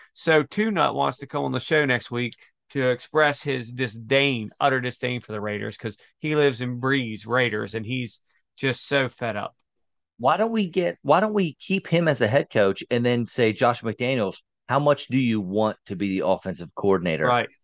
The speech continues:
Speaker 1: And maybe
Speaker 2: Deal.
Speaker 1: learn how to be a head coach from a different guy so you don't just do the Belichick thing and suck.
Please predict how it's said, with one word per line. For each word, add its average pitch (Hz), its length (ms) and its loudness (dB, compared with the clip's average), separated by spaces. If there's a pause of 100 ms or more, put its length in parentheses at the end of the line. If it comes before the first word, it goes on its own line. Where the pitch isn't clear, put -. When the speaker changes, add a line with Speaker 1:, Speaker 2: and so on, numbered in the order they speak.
(240)
Speaker 1:
And 127 100 -4
maybe 143 180 6
Speaker 2:
Deal. 131 120 0
Speaker 1:
learn 170 380 4
how 143 120 2
to 135 80 -6
be 135 160 -4
a 123 40 -2
head 139 200 -6
coach 147 260 -2
from 123 160 -4
a 120 60 -2
different 139 420 -2
guy 101 320 0 (220)
so - 160 -6
you 120 140 2
don't 139 220 0
just - 180 -10
do 135 120 -2
the 117 100 -2
Belichick 127 580 0
thing 110 260 -4
and 104 100 -10
suck. - 480 -6